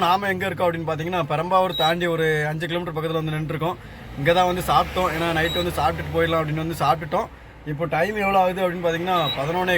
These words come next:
கால் பக்கம் வந்து ஆகுது. நாம வந்து பொறுமையா எடுத்துட்டு போலாம். அதாவது லோடு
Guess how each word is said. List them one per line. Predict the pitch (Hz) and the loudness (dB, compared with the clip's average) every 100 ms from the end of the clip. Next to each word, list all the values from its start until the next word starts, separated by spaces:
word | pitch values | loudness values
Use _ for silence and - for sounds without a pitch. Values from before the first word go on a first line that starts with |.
| 156 | 4
கால் | 175 156 | 2 0
பக்கம் | 151 165 | -2 0
வந்து | 147 147 | 2 2
ஆகுது. | 160 156 180 - - - - 139 | 2 -2 -4 -6 -16 -20 -14 -6
நாம | 147 156 | -2 -2
வந்து | 160 165 151 | -2 -2 -2
பொறுமையா | 156 175 180 | -2 2 2
எடுத்துட்டு | 160 156 147 | 2 -2 -4
போலாம். | 151 160 170 | 0 0 0
அதாவது | 139 156 165 170 | 0 0 2 2
லோடு | 185 | 2